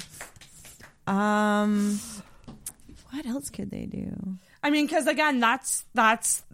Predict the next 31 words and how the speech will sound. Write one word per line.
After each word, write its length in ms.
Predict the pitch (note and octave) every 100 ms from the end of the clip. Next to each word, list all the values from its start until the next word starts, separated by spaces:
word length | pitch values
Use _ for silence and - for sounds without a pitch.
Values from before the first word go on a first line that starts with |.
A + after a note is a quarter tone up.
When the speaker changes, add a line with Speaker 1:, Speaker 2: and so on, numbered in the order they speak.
| - -
Speaker 2:
a 140 | G#3
tight 260 | - G#3 E3
ship. 280 | - D#3 -
Like, 160 | F3
they 120 | D3 D3+
start 220 | - F3
on 100 | F3+
Speaker 1:
Yeah, 40 | E3+
Speaker 2:
time. 320 | B3+ B3 F3 F3 -
Speaker 1:
they 120 | A3+ A#3
Speaker 2:
It's 140 | G#3+
Speaker 1:
do. 60 | F#3
Speaker 2:
a 60 |
standard 440 | F#3 A#3 G#3 G3 F#3
format. 560 | G#3+ G3+ G3 F#3 E3 D#3
Speaker 1:
Yeah. 60 |
Speaker 2:
The, 80 | F3
there's 180 | G#3+ F#3
nothing 260 | G3 F#3 F3
wrong 140 | F3
with 80 | E3+
the 60 |
format. 560 | F3+ G3+ F3 F3 F3 F3
Speaker 1:
No. 120 | D#3 D3 D#3+ -
Speaker 2:
Uh, 140 | F3+ E3+
it's 140 | -
the 60 | F#3
perfect 260 | F#3+ D#3+
amount 140 | F3 D#3
of 60 |
time. 640 | D3 - C4+ C4+ C4 C4